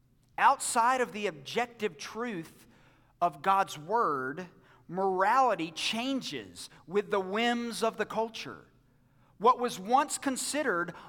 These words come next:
unheard of is now often celebrated in our day. So there is no objective truth grounded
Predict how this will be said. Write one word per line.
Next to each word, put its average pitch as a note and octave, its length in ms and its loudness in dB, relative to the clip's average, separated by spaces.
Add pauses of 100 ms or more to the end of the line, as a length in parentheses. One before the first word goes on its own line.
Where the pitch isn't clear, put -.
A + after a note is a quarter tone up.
unheard A#3+ 540 2
of D#3 380 4 (220)
is G3 180 -2
now B3 300 6
often A#3+ 360 4
celebrated F3 1080 -2 (240)
in D#3+ 140 -2
our C#3+ 140 2
day. A2+ 420 -14 (880)
So A3+ 160 0
there B3 140 6
is C4 420 0
no A#3 540 4 (300)
objective A#3 600 0
truth C4 500 -4
grounded F#3 800 4